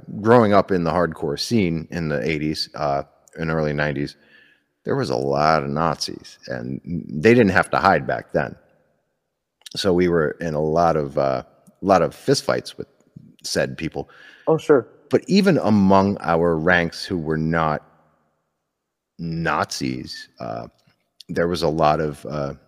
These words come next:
Speaker 1: macho bigotry and sexism that, that occurred on a daily basis, even among the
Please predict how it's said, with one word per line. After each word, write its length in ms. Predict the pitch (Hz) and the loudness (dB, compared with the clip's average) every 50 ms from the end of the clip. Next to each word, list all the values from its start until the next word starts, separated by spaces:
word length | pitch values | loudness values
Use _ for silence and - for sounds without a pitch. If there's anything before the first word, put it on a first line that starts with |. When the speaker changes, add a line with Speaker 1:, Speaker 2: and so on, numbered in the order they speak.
| _ _ _ | _ _ _
Speaker 1:
macho 720 | 92 85 73 71 76 - - - 76 71 69 67 67 67 _ _ _ _ _ _ _ _ _ _ _ _ - 95 90 90 | -4 -4 -2 -2 -4 -4 -6 -4 -4 -2 -2 -4 -6 -10 _ _ _ _ _ _ _ _ _ _ _ _ -20 -18 -6 -4
bigotry 580 | 92 87 80 82 78 - - 90 78 78 78 78 | -2 0 0 0 -2 -2 -2 -2 -2 -2 -2 -4
and 160 | 71 71 - | -6 -8 -4
sexism 600 | - 101 98 98 - - 85 69 73 71 69 67 | -2 -2 -2 -2 -2 -4 -4 -4 -4 -4 -2 -2
that, 220 | 69 69 - - 71 | -2 -4 -4 -2 -2
that 120 | 80 73 | -2 0
occurred 340 | 67 69 - - 90 76 76 | -2 -2 -4 -2 -2 0 0
on 120 | 73 71 64 | 0 -2 -2
a 60 | 69 | -2
daily 260 | 73 80 69 69 76 | -2 0 0 0 0
basis, 440 | 69 85 92 92 - - 82 - - | 0 0 -2 -2 -2 -4 -6 -4 -4
even 200 | 98 87 92 90 | -2 0 0 0
among 320 | 87 90 90 90 92 95 | 0 0 0 0 0 0
the 160 | 87 82 78 | 0 -2 -2